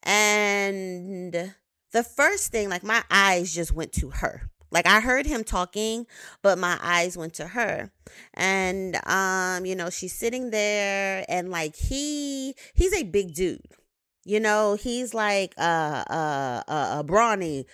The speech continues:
motherfucker. He's sitting there, uh, looking like motherfucking Kurt Zach, you know, and he, like, is grasping one of her hands. She has his,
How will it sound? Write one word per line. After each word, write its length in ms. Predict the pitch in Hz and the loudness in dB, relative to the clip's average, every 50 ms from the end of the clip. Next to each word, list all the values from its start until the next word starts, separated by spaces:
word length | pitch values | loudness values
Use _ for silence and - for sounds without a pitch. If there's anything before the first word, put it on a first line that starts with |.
| - - - - _ - | -20 -20 -20 -20 _ -2
motherfucker. 560 | 165 160 147 139 - - 143 90 - - 65 | 0 0 0 0 0 -2 -2 -2 -2 -6 -10
He's 240 | 104 143 196 226 - | -6 -4 -4 -4 -4
sitting 300 | - - 254 226 220 220 | 0 2 2 2 2 0
there, 500 | 208 202 214 214 208 208 196 196 208 214 - - - - - - _ _ | 0 2 4 4 4 4 2 2 -2 -4 -8 -14 -20 -20 -20 -20 _ _
uh, 180 | 175 196 190 | 6 6 6
looking 260 | 185 196 214 214 226 214 | 6 6 4 2 2 2
like 140 | 190 190 | 2 2
motherfucking 480 | 190 214 208 185 196 - 220 185 143 147 | 2 0 -2 -2 0 0 0 0 0 -2
Kurt 260 | - - 262 254 - | 0 4 4 4 4
Zach, 560 | 190 185 185 170 160 160 - - - - - - - _ _ _ _ _ _ _ _ | 4 4 4 4 4 2 0 -2 -2 -2 -2 -4 -8 _ _ _ _ _ _ _ _
you 220 | - 196 220 214 | 4 6 6 6
know, 640 | 208 202 190 190 185 185 185 185 190 190 190 185 - | 8 8 8 8 8 8 8 8 6 6 4 2 0
and 180 | - 185 185 214 | 0 -2 -2 -2
he, 220 | 202 277 269 269 | -2 -2 -2 -2
like, 320 | 247 240 226 214 196 - - - | -2 -2 0 -2 -2 -2 -4 -4
is 240 | 185 185 175 160 156 | -4 -4 -4 -6 -10
grasping 1080 | 139 - 165 165 170 165 170 202 226 233 - - - 208 202 185 180 170 170 156 165 | -12 -8 -4 0 0 2 2 2 -2 -4 -6 -8 -8 -6 -6 -6 -6 -8 -8 -6 -4
one 160 | 175 185 208 | -2 -2 -2
of 140 | 208 196 196 | -2 -4 -4
her 240 | - 220 175 160 190 | -4 -4 -4 -4 -4
hands. 420 | 190 220 190 196 196 170 156 - | -6 -6 -4 -4 -4 -4 -6 -6
She 160 | - 175 185 | -4 -4 -4
has 240 | 214 196 185 190 - | -4 -4 -4 -6 -6
his, 200 | 226 202 196 - | -6 -8 -8 -10